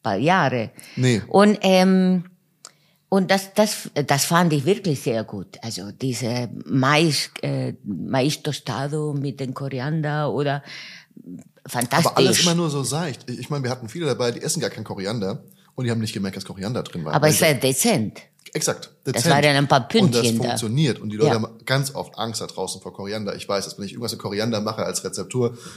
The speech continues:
Speaker 2: dann, ähm, kommen manchmal Kommentare, "Wieso schmeißt du denn das ganze Gericht nicht einfach in den Müll?" Weil sie einfach keine Lust auf Koriander haben, weil die, es gibt ja so ein Gen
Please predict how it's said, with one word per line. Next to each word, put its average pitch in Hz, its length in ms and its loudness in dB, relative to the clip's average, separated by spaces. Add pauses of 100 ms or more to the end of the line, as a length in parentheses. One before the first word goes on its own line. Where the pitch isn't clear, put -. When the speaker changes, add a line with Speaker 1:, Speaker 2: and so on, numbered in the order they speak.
(420)
Speaker 2:
dann, 104 500 0
ähm, 101 380 0
kommen 110 140 -4
manchmal 104 260 -4
Kommentare, 95 600 -4 (260)
"Wieso 107 160 -2
schmeißt 104 320 -2
du 107 40 -2
denn 98 80 0
das 92 60 -4
ganze 98 180 -2
Gericht 101 220 -8
nicht 101 100 -2
einfach 85 140 -6
in 87 60 -2
den 90 80 0
Müll?" 107 240 2 (800)
Weil 123 120 4
sie 117 100 4
einfach 120 240 0
keine 113 240 -2
Lust 127 160 -4
auf - 60 -8
Koriander 107 400 -6
haben, 95 180 -6
weil 98 120 -6
die, 104 180 -8 (200)
es 113 80 -10
gibt 131 120 -8
ja 135 100 0
so 127 80 -4
ein 117 100 -4
Gen 135 300 0